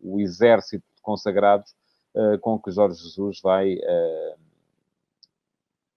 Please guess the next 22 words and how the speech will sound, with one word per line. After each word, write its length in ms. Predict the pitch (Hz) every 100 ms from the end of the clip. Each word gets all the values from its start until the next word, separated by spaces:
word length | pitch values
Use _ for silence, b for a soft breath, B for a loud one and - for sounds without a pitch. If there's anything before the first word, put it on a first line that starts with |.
| _ _ _ _ _ _
vai, 240 | 90 95 92
vai, 200 | 98 101
vai 240 | 92 101
formar 420 | - 98 104 107
o 60 | 101
sua, 380 | - 98 92 92
a 20 |
sua 220 | - 104
linha 180 | 101 98
ofensiva. 400 | 90 85 - - -
Ainda 220 | 98 117
há 40 |
Waldschmidt 540 | 107 113 101 - 101 -
também 260 | 82 87
para 200 | 87 78
a 20 | 76
posição 360 | - 82 85
de 80 | 80
segundo 200 | 85 80
avançado, 420 | 73 - 82 92
enfim, 220 | 73 -
portanto, 280 | 92 - 95